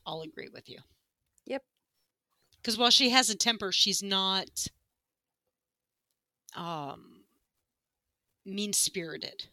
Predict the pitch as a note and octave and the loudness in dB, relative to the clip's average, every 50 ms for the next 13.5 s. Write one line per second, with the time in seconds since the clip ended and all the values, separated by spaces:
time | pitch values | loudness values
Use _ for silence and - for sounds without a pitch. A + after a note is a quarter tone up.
0 | _ _ _ _ _ _ _ _ _ _ _ _ G#3 F#3+ F#3+ E3 C3 C3+ E3+ - | _ _ _ _ _ _ _ _ _ _ _ _ -10 -6 -4 -4 -4 -6 -8 -14
1 | - - _ _ _ - _ _ _ _ _ _ _ _ _ _ _ _ - G3+ | -20 -20 _ _ _ -20 _ _ _ _ _ _ _ _ _ _ _ _ -6 -2
2 | G#3 G3+ G3 F3+ G3+ G3 F#3 - - - F3+ E3+ D#3+ D#3+ F3 D3+ C#3+ - - - | -2 -2 0 0 0 0 0 0 -2 -2 -4 -4 -6 -8 -10 -12 -12 -6 -6 -6
3 | - - - - _ _ _ _ _ - - - - F#3+ F3+ C3 - E3 - F#3+ | -6 -6 -10 -20 _ _ _ _ _ -10 -8 -8 -6 -6 -6 -8 -8 -10 -10 -8
4 | F#3+ F3 E3 D#3+ D3+ B2 - - - - - - _ _ _ _ _ _ _ _ | -8 -6 -6 -8 -8 -10 -12 -14 -18 -20 -20 -20 _ _ _ _ _ _ _ _
5 | _ _ _ _ _ _ _ _ - _ _ _ - - - - - - _ _ | _ _ _ _ _ _ _ _ -20 _ _ _ -20 -20 -20 -20 -20 -20 _ _
6 | _ _ _ _ _ _ _ _ _ _ _ _ _ _ _ _ _ _ _ _ | _ _ _ _ _ _ _ _ _ _ _ _ _ _ _ _ _ _ _ _
7 | _ _ - - - - - - - - _ _ _ _ _ _ _ _ _ A3 | _ _ -6 -4 -4 -4 -8 -18 -20 -20 _ _ _ _ _ _ _ _ _ -2
8 | A#3+ A#3+ G#3+ G#3+ G#3+ G#3 G3 - _ _ _ _ - G3+ F3+ F3 F3 - - - | 0 0 0 -2 -4 -8 -12 -14 _ _ _ _ -12 -12 -10 -10 -4 0 0 0
9 | A#3 G#3 G3 F#3+ - G3+ G3 G3+ G3 G3+ F#3+ A3+ A3 - - - G#3 F3+ E3+ D#3+ | 0 -2 -4 -4 -4 -4 -4 -4 -6 -6 -6 -8 -10 -10 -10 -10 -8 -8 -8 -8
10 | D#3 F3 G#3+ - _ - F3+ F3+ - - - - G#3 G#3 - - A3+ A3 A3 A3 | -10 -10 -12 -14 _ -14 -14 -6 -4 -2 -2 -2 0 0 2 2 2 2 0 0
11 | C4+ C#4+ A#3 G#3+ G#3 F#3+ F3 E3+ - - F3 D#3 D#3+ D3+ D3+ - - E3+ D#3+ - | 0 0 0 0 0 0 -2 -4 -6 -6 -6 -4 -4 -6 -10 -12 -14 -14 -14 -14
12 | - D#3+ D#3 C#3 C#3 E3+ - - _ - - _ _ _ _ _ _ _ _ _ | -14 -10 -8 -6 -6 -6 -6 -8 _ -20 -20 _ _ _ _ _ _ _ _ _
13 | A#3 A3+ G#3 G3 G3 G3+ G3+ - - | 2 4 6 6 6 4 2 0 -6